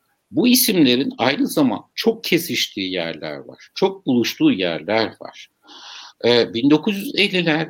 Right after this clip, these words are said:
hem küçük gerilimlerin olduğu bu anlamda, bin dokuz yüz elliler yeni İslamcılığının, bu yeni İslamcılık günümüzde popülist yeni İslamcılığa dönüştü malum. Bin dokuz yüz elliler İslamcılığı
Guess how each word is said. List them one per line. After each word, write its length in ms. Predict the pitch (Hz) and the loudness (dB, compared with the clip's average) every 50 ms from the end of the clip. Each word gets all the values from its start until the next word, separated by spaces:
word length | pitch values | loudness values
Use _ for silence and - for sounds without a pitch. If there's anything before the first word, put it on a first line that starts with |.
| - _ | -10 _
hem 260 | - - - 294 247 | -8 -4 -2 -2 -4
küçük 360 | - - - - 156 - - | -4 -6 -8 -6 -6 -6 -2
gerilimlerin 680 | - 190 180 160 151 151 151 151 147 143 151 170 185 170 | 0 2 2 4 4 2 4 4 4 4 2 2 0 0
olduğu 440 | 143 117 101 92 85 - 98 87 | 0 0 0 -2 -6 -8 -8 -4
bu 180 | 90 127 - - | -4 -2 -2 -2
anlamda, 720 | 120 123 110 101 101 92 85 78 71 - - 107 - - _ _ _ _ _ _ - - _ - | -2 -2 -2 -2 -2 -4 -6 -8 -10 -12 -12 -12 -12 -12 _ _ _ _ _ _ -20 -20 _ -4
bin 140 | 120 127 147 | 0 2 2
dokuz 240 | 185 180 - 175 190 | 2 2 0 -2 -4
yüz 140 | 196 - | -4 -2
elliler 580 | 151 180 180 165 165 165 170 170 175 165 - - _ | 0 2 2 2 2 2 2 2 2 0 -2 -6 _
yeni 420 | - 127 117 113 123 139 151 190 208 | -10 -10 -6 -2 0 2 2 2 0
İslamcılığının, 1200 | 143 143 - - - - 120 113 104 98 90 - 117 101 87 90 87 78 71 73 85 98 - _ _ _ - - - _ - | -2 -4 -6 -6 -4 -2 -2 -2 -2 -4 -4 -6 -8 -8 -6 -6 -6 -6 -8 -10 -14 -16 -18 _ _ _ -20 -20 -20 _ -6
bu 160 | 107 139 151 | -2 0 2
yeni 220 | 131 131 135 143 | 2 2 2 4
İslamcılık 720 | 139 135 - - 147 135 131 123 127 135 139 147 139 - _ | 2 2 0 0 0 2 2 2 2 0 0 -4 -4 -4 _
günümüzde 720 | - 131 139 139 135 131 127 113 - - - - - - _ _ _ _ - | 0 2 4 4 6 4 4 2 0 -2 -4 -4 -4 -4 _ _ _ _ -4
popülist 480 | 127 120 - - 156 151 123 - - | -4 -4 -2 0 0 0 0 0 0
yeni 180 | 165 139 123 117 | 2 2 2 2
İslamcılığa 760 | 107 - - - 107 95 92 87 - - 92 87 85 85 - | 0 -4 -6 -6 -6 -6 -6 -8 -8 -8 -6 -6 -6 -8 -10
dönüştü 420 | 87 82 78 - - - - - | -12 -14 -14 -12 -14 -14 -12 -12
malum. 520 | - 87 90 - - - - - - 285 - - - - - - _ - - _ _ 135 | -10 -10 -10 -10 -10 -8 -6 -6 -6 -6 -8 -14 -20 -20 -20 -20 _ -20 -20 _ _ -4
Bin 160 | 156 202 208 | -2 0 0
dokuz 240 | 220 214 - 208 202 | -2 -2 -4 -4 -4
yüz 200 | 196 185 - - | -6 -6 -4 -2
elliler 420 | 139 139 147 160 175 170 160 - | 0 0 0 2 0 0 0 -2
İslamcılığı 1000 | 143 127 - - 165 156 147 147 143 143 135 135 - 131 131 139 143 139 139 | -4 -8 -6 -2 0 0 2 4 4 2 2 0 -2 0 2 2 2 2 0